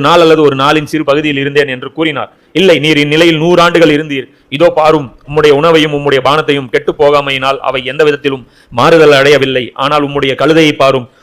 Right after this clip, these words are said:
உம்மை மனிதர்களுக்கு ஒரு அத்தாட்சியாக்குவதற்காக இவ்வாறு மரணிக்க செய்து உயிர் பெறச் செய்கிறோம்." மனிதர்களுக்கு அத்தாட்சி ஆக்குவதற்காக இப்படி செஞ்சிருக்கிறான் அல்லாஹ். என்ன அத்தாட்சி? நூறு வருஷத்துல மறுபடியும் இந்த கட்டடம் கட்டி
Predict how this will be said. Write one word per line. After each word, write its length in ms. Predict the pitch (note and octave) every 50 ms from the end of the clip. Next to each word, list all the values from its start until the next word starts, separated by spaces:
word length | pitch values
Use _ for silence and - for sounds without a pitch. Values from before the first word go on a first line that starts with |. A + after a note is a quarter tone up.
| _ -
உம்மை 260 | C#3 C#3+ D3+ D#3 D3
மனிதர்களுக்கு 560 | C#3 C#3 D#3+ E3+ F3 D#3+ D#3 D3+ D3+ D3+ D#3
ஒரு 120 | C#3+ C3+ B2
அத்தாட்சியாக்குவதற்காக 1000 | C3 - - F3+ E3+ E3+ - D#3+ D#3 C#3+ D3+ C#3+ C#3+ C#3 B2+ - C#3+ C#3 C#3 C#3 C#3
இவ்வாறு 340 | C#3 C#3 C3+ C#3+ C#3+ D3+ D#3
மரணிக்க 360 | C#3 C3+ D3 D3 D3+ - D#3+
செய்து 260 | C#3 - - C#3 D3
உயிர் 240 | C3+ C3+ D3 C#3+ -
பெறச் 200 | C#3+ C3+ C3+ -
செய்கிறோம்." 280 | B2 A#2 A2+ A2+ G#2 - _ _ _ _ _ _ _ _ _ _ _ _ - -
மனிதர்களுக்கு 840 | G2 A#2+ B2+ C#3 D#3+ F3 E3+ F3+ F3 E3 D3 E3 D#3+ D#3+ D#3 - G3
அத்தாட்சி 460 | E3+ D3+ C#3+ - - G3 F#3 - - F3 E3
ஆக்குவதற்காக 540 | D#3 - E3 D#3 D3+ D3 - D3+ E3 F3+
இப்படி 220 | F3 D#3+ D3 D#3 D3 D3+
செஞ்சிருக்கிறான் 440 | D#3 D3 D#3+ D3+ C#3+ D3 C3+ B2
அல்லாஹ். 220 | B2+ B2+ B2+ A2+ -
என்ன 180 | - D#3 D3+ F3 E3+
அத்தாட்சி? 340 | E3 - D#3+ D3+ - D3 D3+ E3+ E3 - _ _ _ _ _ _ _ _ - _ -
நூறு 340 | A#2 B2 B2+ D3 D3+ C#3+ C#3+ C3+
வருஷத்துல 400 | C#3 C3 D3+ D3+ D3 C#3 D3 D3+
மறுபடியும் 640 | C3+ B2 A#2+ A#2+ C3 D3 D3 C3+ C3 B2 B2 D3 D3
இந்த 180 | C#3 B2+ B2 B2
கட்டடம் 480 | - - A#2+ A#2 - C#3+ C#3 D3 D3+ C#3
கட்டி 360 | - B2+ G#2+ - _ -